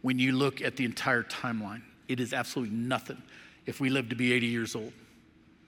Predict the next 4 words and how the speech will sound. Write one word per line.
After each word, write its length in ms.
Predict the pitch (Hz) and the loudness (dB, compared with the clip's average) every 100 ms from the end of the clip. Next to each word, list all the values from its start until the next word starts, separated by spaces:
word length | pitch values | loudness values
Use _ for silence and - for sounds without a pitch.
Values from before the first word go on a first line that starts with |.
| _ - _ _ - - - _ - - - | _ -20 _ _ -20 -20 -20 _ -20 -20 -14
It's 180 | - - | -10 -6
just 280 | 120 - - | -6 -4 0
that 220 | 120 - | 0 0
fast. 600 | - 123 120 - - | -4 -4 -4 -6 -12